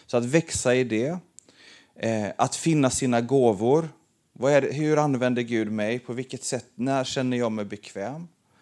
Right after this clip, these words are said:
Eh, på vilket sätt använder Gud mig? Och hur använder han mig tillsammans med andra?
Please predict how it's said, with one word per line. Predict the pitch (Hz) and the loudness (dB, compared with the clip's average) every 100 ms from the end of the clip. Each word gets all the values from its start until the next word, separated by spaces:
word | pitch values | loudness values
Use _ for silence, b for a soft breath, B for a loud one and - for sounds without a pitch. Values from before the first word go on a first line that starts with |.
| b b b b | b b b b
Eh, | - 113 110 | -6 -4 -4
på | 117 | -4
vilket | 123 127 123 | -4 -4 -4
sätt | 127 - | -6 -4
använder | 120 120 110 113 | -2 -2 -2 -2
Gud | 107 110 101 | -2 -2 -2
mig? | 104 101 104 113 | -2 -2 -2 -2
Och | 107 | 0
hur | 127 127 | 2 4
använder | 131 117 110 110 | 2 2 0 0
han | 113 | 0
mig | 117 | 0
tillsammans | 104 113 - 113 104 - | -2 -6 -4 -2 -4 -6
med | 107 | -8
andra? | - 113 92 95 113 147 | -6 -6 -6 -2 -2 -4